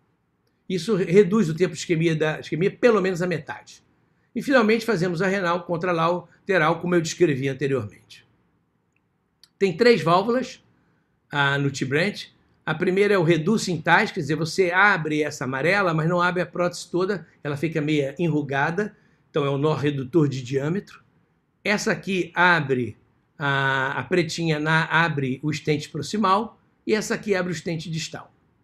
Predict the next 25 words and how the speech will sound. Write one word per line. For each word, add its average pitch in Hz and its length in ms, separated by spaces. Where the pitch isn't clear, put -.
ok? 220 460
Então, 170 520
aqui 180 260
tá 208 160
pelo 170 220
lado 165 240
esquerdo, 208 460
embora 156 480
eu 143 120
faça 147 340
mais 127 180
pelo 147 240
lado 127 180
direito, 202 480
é 165 100
apenas, 170 580
ah, 139 260
porque 156 280
tá 147 160
explicativo. 196 760
Então, 151 400
tá 165 120
lá 147 160
a 151 40
bainha, 196 640